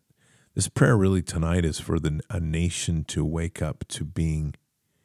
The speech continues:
good counsel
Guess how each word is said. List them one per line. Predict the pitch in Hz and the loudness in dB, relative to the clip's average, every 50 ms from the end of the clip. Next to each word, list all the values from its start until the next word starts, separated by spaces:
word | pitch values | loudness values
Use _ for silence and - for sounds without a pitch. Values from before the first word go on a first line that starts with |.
| _ _ _ _ _ _ _ _ _ _ _ _ _ _ _ _ _ _ _ _ _ _ _ _ _ _ _ _ _ _ _ _ _ _ _ _ _ _ _ _ _ _ _ _ _ _ _ _ _ _ _ _ _ _ _ _ _ _ _ - | _ _ _ _ _ _ _ _ _ _ _ _ _ _ _ _ _ _ _ _ _ _ _ _ _ _ _ _ _ _ _ _ _ _ _ _ _ _ _ _ _ _ _ _ _ _ _ _ _ _ _ _ _ _ _ _ _ _ _ -2
good | - 107 90 - | 0 0 0 0
counsel | - - - 87 87 80 - - - 120 131 - | -4 -4 -2 0 0 0 -2 -4 -4 -6 -8 -10